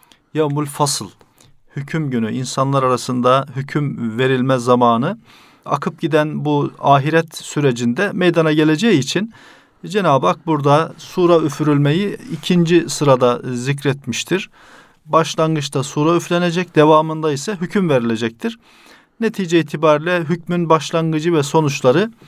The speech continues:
birbirinin devamı olduğu için ayet-i kerimede böyle bir takdim tehir, e, söz konusu. Nefh kelimesi var, yunfehu, üflemek demek nefh kelimesi.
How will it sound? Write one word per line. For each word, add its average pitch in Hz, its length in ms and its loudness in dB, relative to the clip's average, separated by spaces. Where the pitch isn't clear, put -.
birbirinin 156 540 -2
devamı 156 340 4
olduğu 123 260 -2
için 160 280 -6
ayet-i 185 320 -2
kerimede 143 440 -4
böyle 165 280 4
bir 160 120 2
takdim 151 460 -2
tehir, 143 540 0
e, 143 220 0
söz 175 300 -2
konusu. 117 440 -4
Nefh 175 640 -2
kelimesi 180 500 2
var, 123 140 6
yunfehu, 147 760 0
üflemek 175 640 -2
demek 120 340 -4
nefh 139 420 -6
kelimesi. 120 580 0